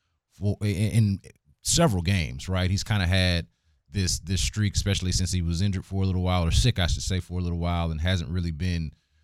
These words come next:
great, I should say. But he looked really good today. I thought the, obviously, like we mentioned, the first quarter was awful, but when they put in those reserves and Tari Eason and, uh, Usman Garuba and K J Martin, which I know those are second and third year players, but Eason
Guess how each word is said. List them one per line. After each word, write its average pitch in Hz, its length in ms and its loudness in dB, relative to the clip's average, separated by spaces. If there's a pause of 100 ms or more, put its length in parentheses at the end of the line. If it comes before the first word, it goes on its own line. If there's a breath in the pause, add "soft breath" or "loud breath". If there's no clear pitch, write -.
(160)
great, 104 360 2
I 101 100 2
should 101 200 0
say. 107 380 2 (360)
But 123 120 4
he 131 60 6
looked 143 160 2
really 113 280 2
good 92 460 2 (160)
today. 95 340 0
I 85 60 2
thought 90 400 -2 (680)
the, 85 220 2
obviously, 101 420 0
like 87 280 -2
we 98 80 0
mentioned, 95 320 0
the 85 40 -2
first 104 280 -2
quarter 98 260 -4
was 85 220 0
awful, 92 460 0
but 87 360 -2 (400)
when 104 160 -2
they 113 100 0
put 113 240 -2
in 117 140 2
those 104 220 0
reserves 92 880 -2 (200)
and 87 560 -2 (400)
Tari 120 380 2
Eason 107 760 0 (460)
and, 85 560 -2
uh, 78 260 -8
Usman 110 460 0
Garuba 104 520 2
and 98 80 2
K 107 180 2
J 98 140 2
Martin, 101 360 2
which 95 100 0
I 104 60 4
know 101 100 4
those 95 220 2
are 87 40 2
second 90 360 2
and 82 100 -4
third 104 240 2
year 87 140 0
players, 90 380 0
but 87 180 -2
Eason 98 520 2